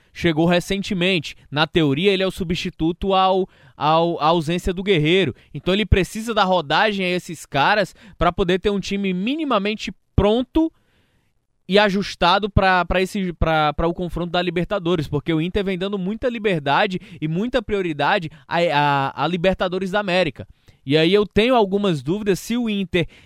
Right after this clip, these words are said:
ele vai fazer um, vem com um time misto de ajustes, como fez contra o Palmeiras, ou ele vem com a equipe principal pra poupar no final de semana.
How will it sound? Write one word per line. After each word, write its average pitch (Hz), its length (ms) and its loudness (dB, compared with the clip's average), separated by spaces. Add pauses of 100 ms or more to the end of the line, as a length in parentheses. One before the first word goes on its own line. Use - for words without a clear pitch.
(140)
ele 196 300 2
vai 170 520 2
fazer 185 460 2
um, 160 340 -4
vem 180 240 0
com 247 180 -4
um 202 60 -2
time 170 400 -4
misto 156 640 -4 (340)
de 147 160 2
ajustes, 185 640 0
como 190 220 -2
fez 190 300 -4
contra 185 200 -4
o 165 40 -14
Palmeiras, 160 580 -2 (220)
ou 160 100 2
ele 202 140 4
vem 196 160 2
com 208 100 -2
a 214 60 0
equipe 202 300 -6
principal 208 520 -2
pra 220 180 0
poupar 196 380 -2
no 226 80 -4
final 214 300 -2
de - 80 -16
semana. 190 420 0